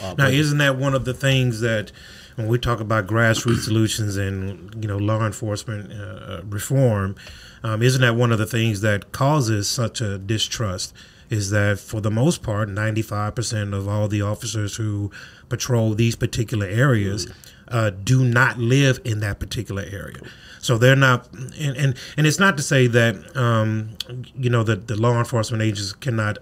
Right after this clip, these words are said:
Speaker 2: understand what's going on in the community,
Speaker 1: Mm-hmm.
Speaker 2: but that is one of the issues that have been brought up in regards to reform,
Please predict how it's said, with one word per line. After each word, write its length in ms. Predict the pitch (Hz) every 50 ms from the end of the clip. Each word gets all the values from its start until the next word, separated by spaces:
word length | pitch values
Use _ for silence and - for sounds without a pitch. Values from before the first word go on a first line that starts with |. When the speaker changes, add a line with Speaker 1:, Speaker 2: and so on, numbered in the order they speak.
| -
Speaker 2:
understand 640 | - 117 113 107 110 - - - 135 123 120 117 110 107
what's 180 | 107 107 -
going 300 | - - 127 117 113 107
on 220 | 107 104 104 101 98
in 80 | 92
the 80 | 95 -
community, 480 | - 110 117 131 160 151 117 95 95 -
Speaker 1:
Mm-hmm. 320 | - - - - - - -
Speaker 2:
but 120 | 160 131
that 160 | 170 170 165
is 160 | 156 139 120
one 160 | 127 127 123 123
of 60 | 113
the 180 | 120 110 120
issues 280 | 123 - - 123 117 104
that 140 | 113 110 104
have 140 | 107 98 101
been 120 | 104 98
brought 240 | 95 110 104 104 104
up 160 | 104 - -
in 120 | 104 101
regards 340 | 101 95 107 101 101 101 - -
to 80 | 113
reform, 520 | 98 101 95 - 143 139 131 110 95 92